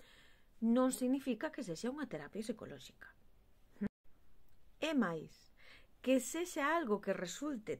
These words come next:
terapéutico, non significa que sexa terapia. E que formación fai falla para ser adestradora emocional? Eu non sei a que lle fai falla aos demais.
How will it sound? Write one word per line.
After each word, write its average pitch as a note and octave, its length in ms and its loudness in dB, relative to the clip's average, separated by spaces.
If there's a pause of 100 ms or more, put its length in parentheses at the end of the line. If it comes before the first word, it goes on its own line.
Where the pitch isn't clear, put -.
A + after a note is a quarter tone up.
terapéutico, A#3+ 1500 2 (720)
non F#3+ 320 2
significa B3 640 0
que A#3 80 -4
sexa A3 480 -4 (480)
terapia. D#3 640 2 (1000)
E B3 160 -2
que F4 160 -4
formación F#4+ 560 -2
fai G4 240 0
falla G4 480 2
para F#4 240 0
ser F#4 300 -2
adestradora F4+ 640 -2
emocional? F4 420 -4 (300)
Eu D#4 320 -4
non G4+ 180 -2
sei D#4 300 -4
a A#3+ 100 -4
que G#3 80 -4
lle F#3 140 -4
fai F#3+ 180 -4
falla D#3 300 -6
aos D3 100 -14
demais. D3 400 -16